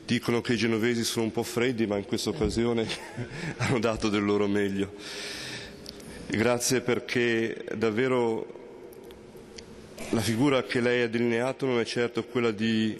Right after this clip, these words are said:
un teologo astratto, freddo, irrazionale, distaccato,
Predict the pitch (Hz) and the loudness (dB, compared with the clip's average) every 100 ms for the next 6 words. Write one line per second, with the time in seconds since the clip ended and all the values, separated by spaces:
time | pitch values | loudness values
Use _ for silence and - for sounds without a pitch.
0 | - - 120 110 120 117 120 107 110 110 | -8 -2 0 2 2 4 4 2 2 2
1 | - 110 - 123 120 123 - - 127 - | 0 -2 -2 0 0 -2 -6 -2 -2 0
2 | 117 120 110 113 107 - 107 107 113 104 | 0 0 2 0 0 -2 0 2 2 0
3 | - 110 - 117 107 95 95 | -2 -4 -2 0 0 0 -6